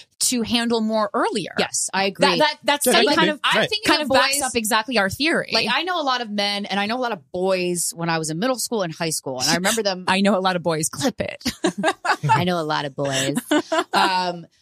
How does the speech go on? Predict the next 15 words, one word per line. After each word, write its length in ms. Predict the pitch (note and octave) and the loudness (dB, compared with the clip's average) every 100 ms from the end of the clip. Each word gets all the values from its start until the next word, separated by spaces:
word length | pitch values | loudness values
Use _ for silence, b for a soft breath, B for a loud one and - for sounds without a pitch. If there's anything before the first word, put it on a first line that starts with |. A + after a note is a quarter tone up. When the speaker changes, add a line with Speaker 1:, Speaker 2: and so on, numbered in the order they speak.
| - | -6
Speaker 2:
some 220 | - C4+ | -2 -2
of 100 | F#4 | -2
them 140 | D4+ B3+ | -2 -2
had 240 | G#3 F#3+ | -2 -2
sh-, 160 | - D#3+ A#2+ | -2 -6 -8
really 720 | D#3+ F#3 G3+ A3 A3+ G#3+ G#3 | -4 0 0 2 0 0 0
strict 540 | F#3+ - - E3 - - | -2 -4 -2 -4 -4 -8
dads. 540 | D#3 B2 A#2 A#2 - - | -6 -6 -8 -8 -6 0
Speaker 1:
Mm. 380 | G#3 G3+ F3 C#3+ | 0 0 -2 -4
Speaker 2:
And 120 | G3+ | -4
I 100 | G3+ | -2
saw, 640 | G3 - - B3+ A3 E3+ D#3 - | -2 -2 -2 0 0 -2 -4 -6
it, 160 | G3+ - _ | -8 -8 _
uh, 100 | G3+ - | -8 -4
uh, 140 | A#3+ | -4